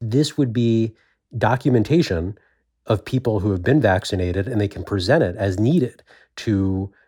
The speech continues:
travel authorities, to businesses that are requiring some proof of the shot. They actually try and avoid the word passport, Lizzie. They, they've talked about credentialing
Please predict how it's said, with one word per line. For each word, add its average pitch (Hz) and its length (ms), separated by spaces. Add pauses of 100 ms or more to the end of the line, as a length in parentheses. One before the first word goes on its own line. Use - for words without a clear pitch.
travel 151 400
authorities, 85 640
to 117 360
businesses 113 520
that 95 140
are 98 60
requiring 98 600
some 95 200
proof 170 440 (380)
of 104 240
the 98 80
shot. - 400 (540)
They 107 80
actually 117 300
try 107 200
and 95 100
avoid 95 360
the 92 60
word 87 200
passport, 87 640
Lizzie. 82 300
They, 85 300 (240)
they've - 120
talked 101 240
about 92 300 (260)
credentialing 101 840